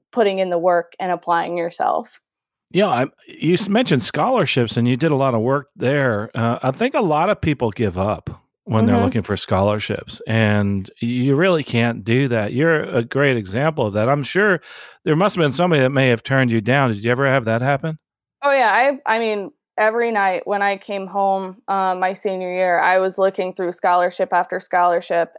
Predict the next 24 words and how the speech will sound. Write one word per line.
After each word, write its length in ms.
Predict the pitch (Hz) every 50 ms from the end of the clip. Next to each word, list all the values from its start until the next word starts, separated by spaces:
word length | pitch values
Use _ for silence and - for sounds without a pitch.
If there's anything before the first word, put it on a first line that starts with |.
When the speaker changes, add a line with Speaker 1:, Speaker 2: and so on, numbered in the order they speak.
| -
Speaker 1:
and, 580 | 190 190 185 180 180 175 165 - 170 165 165 - - - -
um, 460 | 180 175 175 - 117 117 117 117 - _ -
I 120 | 185 185
applied 560 | 185 180 180 - - 196 180 180 180 175 175 -
for 420 | - 175 170 170 170 170 175 - _ -
I 180 | 185 190 196
don't 240 | 190 180 175 160 -
know 140 | 170 170 185
how 400 | - - - 175 170 165 165 165
many. 480 | 165 165 160 160 160 156 151 151 170 - - - - - - - - - - -
Um, 360 | 208 208 202 196 190 190 196
my 140 | 202 208 220
saving 420 | 226 - 262 220 214 214 208 196
grace 360 | 190 196 190 190 196 196 -
was 200 | - 190 185 175
the 100 | - 190
fact 320 | 190 196 180 180 185 - -
that 180 | 190 185 - -
I 160 | - 196 196
did 560 | 185 170 - 196 196 196 196 202 202 208 214 214 - - _ _ _ -
get 160 | 208 185 -
the 80 | 208 202
President's 520 | - 226 202 196 190 202 190 190 175 -
Scholarship 720 | - - 185 175 180 175 180 180 - 190 185 180 175 -